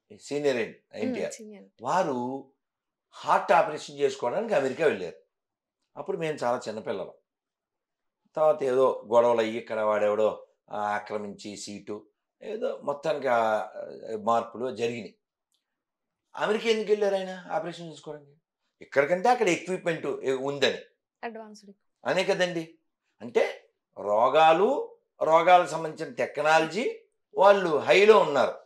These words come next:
Speaker 2: హ్మ్.
Speaker 1: అవునా?
Speaker 2: అవును.
Speaker 1: టచ్ గడ్డ పగిలిపోను అన్నప్పుడు ఇంత టెక్-, ఎక్విప్‌మెంట్, టెక్నాలజీ ఇదంతా అక్కర్లేదు కదా. You got my point?
Speaker 2: ఎస్, ఎస్.
Speaker 1: పాయింట్ వన్.
Speaker 2: హ్మ్.
Speaker 1: అలాగే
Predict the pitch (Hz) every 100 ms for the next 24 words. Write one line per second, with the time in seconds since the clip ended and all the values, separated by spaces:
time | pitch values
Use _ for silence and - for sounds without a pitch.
0 | _ 220 233 208 202 - 156 226 294 -
1 | _ _ 214 220 196 _ _ _ _ _
2 | _ _ _ _ _ _ _ - 277 302
3 | - - 170 214 262 240 247 226 240 208
4 | - 196 233 226 220 226 220 202 214 196
5 | 190 185 180 - 185 170 185 185 180 185
6 | 170 - _ _ _ - 160 165 170 160
7 | 160 165 165 170 175 175 - 175 175 165
8 | 156 156 - _ _ _ _ _ _ _
9 | _ _ _ _ _ 151 156 190 220 208
10 | 220 247 - - 226 240 254 - - -
11 | - - 165 147 151 123 - 240 247 -
12 | 156 180 165 165 151 -